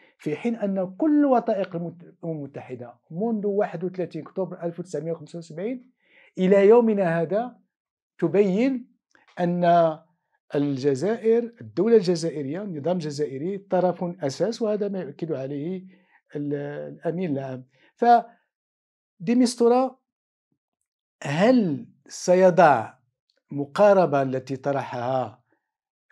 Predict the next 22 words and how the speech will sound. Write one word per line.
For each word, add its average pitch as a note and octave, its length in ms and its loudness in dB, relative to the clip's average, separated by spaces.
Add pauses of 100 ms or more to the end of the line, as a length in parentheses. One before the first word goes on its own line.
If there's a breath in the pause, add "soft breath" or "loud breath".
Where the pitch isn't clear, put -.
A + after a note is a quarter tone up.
(140)
غوتيريس D3+ 480 4
منذ C3+ 280 -4
ألفين C3+ 240 -6
وثمنتاش B2+ 580 -8
لممثله D3+ 500 0
الخاص، A#2+ 360 -6
لأنه A#2 200 -6
هو C3 140 0
يمثل G3 340 -2
الأمين A#3+ 400 0
العام، D3+ 300 -2
هو A#2 140 -10
ممثل C#3 280 -10
الخاص A3 380 -8
للأمين F3 320 -10
العام، C#3 280 -14 (800 soft breath)
أم D4 280 4
أنه G#3+ 420 4
سيدخلها F3+ 840 2
في D#3 180 -6
سبات F3 720 2
عميق C#3+ 1000 -4